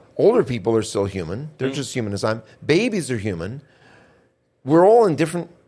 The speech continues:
Speaker 1: stages of development, but we're still human. I mean, a, a baby is just as human as, as I am, and just, and I'm just as human as a grandfather or a great-grandfather is,
Speaker 2: Sure.
Speaker 1: but they're, we're still human.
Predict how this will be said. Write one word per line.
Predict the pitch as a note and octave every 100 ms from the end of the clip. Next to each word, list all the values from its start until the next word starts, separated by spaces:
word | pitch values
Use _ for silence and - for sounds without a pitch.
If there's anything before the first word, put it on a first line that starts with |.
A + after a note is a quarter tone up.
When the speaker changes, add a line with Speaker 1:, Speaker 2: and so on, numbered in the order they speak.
| _ _
Speaker 1:
stages | - - E3 D3 C3
of | G#2
development, | G#2+ E2 C3+ F3+ C3 G#2+ A2+ -
but | G#2+
we're | A2+
still | A#2 A2+
human. | G#2 E3 C3
I | B2
mean, | B2+
a, | B2+ - -
a | A#2
baby | C#3 F3+ E3+ C3
is | A#2+
just | C#3 B2+
as | A#2
human | - B2+ B2
as, | A#2 G#2 -
as | A2 G2
I | C3+ A#2
am, | A#2
and | A#2 G2
just, | B2+ -
and | A2+
I'm | A#2+ D3
just | B2+ A#2+
as | A2
human | B2+ A#2+ A#2+ - - - -
as | - B2 B2
a | A2
grandfather | A2 A#2 D3 C3+ F#2+ F2+ A2
or | A#2+ G2+ G2 G2
a |
great-grandfather | F2 A2+ D3+ A2 F#2+ E2+ D#2+ D#2+ E2+
is, | F#2+
Speaker 2:
Sure. | D#3+ E3+
Speaker 1:
but | C#3+
they're, | D#3
we're | C#3 E3+
still | D#3 E3+
human. | D3+ B3 F3+ G#2+ F2